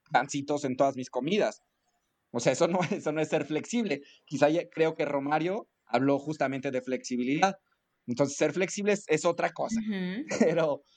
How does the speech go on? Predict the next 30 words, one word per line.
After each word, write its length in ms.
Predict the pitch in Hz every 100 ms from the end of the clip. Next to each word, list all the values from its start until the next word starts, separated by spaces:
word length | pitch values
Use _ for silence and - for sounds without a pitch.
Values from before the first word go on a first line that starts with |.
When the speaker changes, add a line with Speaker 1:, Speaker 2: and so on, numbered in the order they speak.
| _
Speaker 1:
hablamos 400 | - 147 151 165 170
de 80 | 131
que 160 | 143
es 120 | 147
probable 380 | - 190 180 180 -
que 100 | 143
tú 260 | - 330 440 -
necesites 480 | 165 139 143 143 131
eso, 200 | 107 - _ _ -
pero 200 | 151 151
hay 100 | 156
que 120 | 175
empezar 400 | 160 180 196 - _ -
con 220 | 123 120
esta 220 | 127 147
cantidad. 340 | 143 120 104 - _ -
Speaker 2:
Guau, 280 | 190 208 190
Lalo. 200 | 156 135 - _ _ _ 202
La 120 | 226
verdad 260 | 233 262 285
es 80 |
que 180 | - 220
qué 120 | 269 269
buena 220 | 302 311
información, 760 | 294 202 180 180 - 226 254 370 -
súper 380 | - 262 285 294
resumido, 560 | 247 185 190 208 226
súper, 680 | 233 - 254 254 269 269 277 - - - -
eh, 240 | 202 185
claro. 460 | 240 240 247 240 330